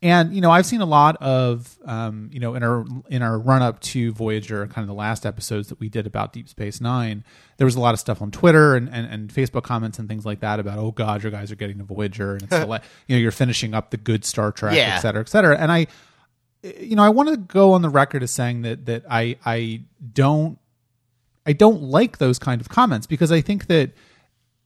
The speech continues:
Speaker 1: w-, whether or not Star Trek Voyager is on the whole a better show or a worse show than Star Trek Deep Space Nine, Star Trek the original series, and Star Trek The Next Generation, and hey, let's throw animated series in there, why not?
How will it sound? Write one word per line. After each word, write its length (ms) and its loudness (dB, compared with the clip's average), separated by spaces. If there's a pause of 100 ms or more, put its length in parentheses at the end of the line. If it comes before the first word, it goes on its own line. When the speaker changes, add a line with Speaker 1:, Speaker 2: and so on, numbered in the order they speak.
Speaker 1:
w-, 260 -16
whether 640 4
or 120 6
not 320 2
Star 220 4
Trek 240 0
Voyager 600 2
is 280 -2
on 220 2
the 100 6
whole 420 6
a 80 -4
better 520 -2
show 440 2
or 220 -2
a 60 -2
worse 320 0
show 280 0
than 140 -6
Star 200 -4
Trek 240 -4
Deep 140 -12
Space 320 -6
Nine, 420 -4 (280)
Star 180 4
Trek 220 2
the 80 -8
original 320 -4
series, 560 -4 (260)
and 240 2
Star 160 6
Trek 220 2
The 80 -4
Next 160 -6
Generation, 680 -4
and 240 -8
hey, 180 -4
let's 200 -6
throw 180 -2
animated 400 -4
series 320 -6
in 60 -8
there, 140 -8
why 160 -8
not? 340 -2